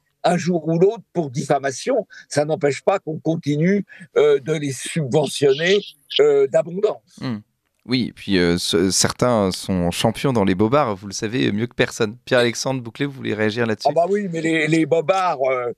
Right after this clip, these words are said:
Speaker 1: il y a même les bo-, il y a même les bobards en abîme, hein, euh, quand on, on en rajoute, euh, on en rajoute dans le bobard.
Speaker 2: Oui, c'est ça. <laughs> Pierre-Alexandre Bouclé.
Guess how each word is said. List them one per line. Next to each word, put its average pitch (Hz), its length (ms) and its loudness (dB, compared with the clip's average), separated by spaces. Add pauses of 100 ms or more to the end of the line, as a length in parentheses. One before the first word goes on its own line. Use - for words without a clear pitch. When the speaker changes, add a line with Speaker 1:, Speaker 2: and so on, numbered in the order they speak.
(160)
Speaker 1:
il 135 80 0
y - 20 4
a 180 60 2
même 196 320 -2
les 165 100 -2
bo-, 160 160 -4
il 156 60 -8
y 165 80 4
a 160 40 0
même 185 220 -2
les 160 100 -4
bobards 165 400 0
en 151 140 -10
abîme, 170 420 -4
hein, 156 300 2
euh, 127 240 0 (320)
quand 156 220 -2 (120)
on, 143 460 0 (300)
on 156 220 -2
en 160 180 4
rajoute, 170 500 -2
euh, 127 540 0 (260)
on 147 140 -2
en 151 80 2
rajoute 170 380 -2
dans 156 120 2
le 143 80 -8
bobard. 165 400 0 (300)
Speaker 2:
Oui, 117 200 -2 (140)
c'est 113 120 -8
ça. - 120 -10 (340)
<laughs> 139 60 -20 (300)
Pierre-Alexandre 113 480 -2
Bouclé. 117 320 -8